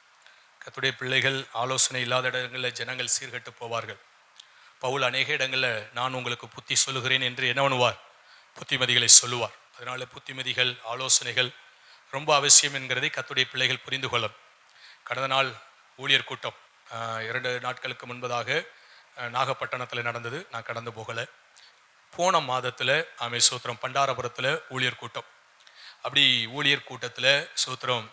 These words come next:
அன்புதாஸ் ஐயா இரண்டாவது நாள் தேவ செய்தி கொடுப்பதற்கு முன்பதாக அவங்க வந்து ஒரு காரியங்களை சொன்னாங்க. என்ன சொன்னாங்க அப்படின்னா,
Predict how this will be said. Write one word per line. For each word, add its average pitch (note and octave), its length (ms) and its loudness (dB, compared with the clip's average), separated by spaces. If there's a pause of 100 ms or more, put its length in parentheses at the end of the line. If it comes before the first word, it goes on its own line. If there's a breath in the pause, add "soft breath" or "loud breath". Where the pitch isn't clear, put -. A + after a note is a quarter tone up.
(260)
அன்புதாஸ் B2 400 0
ஐயா A#2+ 180 -2
இரண்டாவது C3 500 -2
நாள் A#2 200 0 (520 loud breath)
தேவ C3+ 240 4
செய்தி A#2+ 260 6
கொடுப்பதற்கு B2 580 -6
முன்பதாக A#2+ 680 -2 (520 loud breath)
அவங்க C#3+ 260 0
வந்து C3 200 -4
ஒரு B2+ 140 -2
காரியங்களை A#2+ 540 0
சொன்னாங்க. A2+ 280 -4 (300)
என்ன A#2+ 140 -8
சொன்னாங்க A#2+ 480 -2
அப்படின்னா, A#2 480 -2